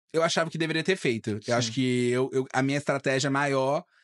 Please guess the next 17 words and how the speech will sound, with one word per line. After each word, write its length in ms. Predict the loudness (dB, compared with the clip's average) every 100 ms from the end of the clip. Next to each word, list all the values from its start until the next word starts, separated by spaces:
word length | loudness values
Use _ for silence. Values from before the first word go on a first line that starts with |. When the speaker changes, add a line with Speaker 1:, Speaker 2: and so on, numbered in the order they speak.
| _ _ _ _ -6
Speaker 1:
eu 100 | -2
pensava 340 | 0 0 0 0
muito 240 | -2 0
assim, 200 | 0 0
o 60 | -2
que 120 | 0
me 100 | 0
trouxe 520 | 0 0 2 2 2
até 160 | -2 0
aqui, 340 | -2 0 0
o 40 | 0
que 80 | -2
me 100 | -2
fez 220 | -2 -2
entrar 320 | -2 -2 0
no 80 | -2
programa 580 | 0 0 2 2 0